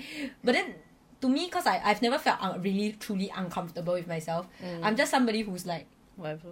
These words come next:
Speaker 1: yeah, very whatever, like, 随便, you know?
Speaker 2: Yeah.
Speaker 1: Like, just do whatever I want. I don't
Speaker 2: Yeah.
Speaker 1: really care what people say. I don't really care what people think. I'm just
Speaker 2: Mm.
Speaker 1: like, uh,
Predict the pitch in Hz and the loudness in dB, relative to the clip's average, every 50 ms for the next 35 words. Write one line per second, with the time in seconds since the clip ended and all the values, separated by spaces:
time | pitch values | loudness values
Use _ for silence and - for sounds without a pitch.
0 | 180 175 - 202 196 190 196 208 226 220 196 175 - 180 175 170 180 175 165 170 | -12 -4 0 0 2 4 6 6 6 6 4 0 0 0 -2 0 0 -2 -2 -4
1 | - - 180 175 196 190 - 214 180 165 165 165 - - 208 196 180 170 175 208 | -4 -6 -4 -4 -4 -2 0 0 0 0 -2 -4 -2 -2 -2 0 0 0 0 2
2 | 196 185 180 214 226 220 - 214 202 202 220 220 196 170 170 170 180 170 165 160 | 0 2 0 0 -2 -2 -4 -4 -2 0 2 2 2 2 4 2 2 2 2 2
3 | 165 170 170 - - 190 214 - - - 220 156 156 - 202 190 190 185 143 175 | 0 -2 0 0 2 2 4 4 4 2 2 0 0 0 2 2 2 2 0 -2
4 | 175 175 170 - 190 170 170 185 190 185 175 180 - 196 180 175 170 160 - 160 | -4 -6 -4 -2 -2 -2 0 0 -2 -2 -4 -4 -4 -4 -2 -2 -4 -4 -6 -6
5 | 151 - 170 165 170 165 165 156 165 165 185 190 190 185 165 - - - - - | -6 -6 -6 -6 -6 -8 -8 -8 -4 -4 -2 -2 -2 -2 -4 -4 -8 -14 -18 -20
6 | - - - _ _ - 160 156 151 | -20 -20 -20 _ _ -8 -6 -6 -6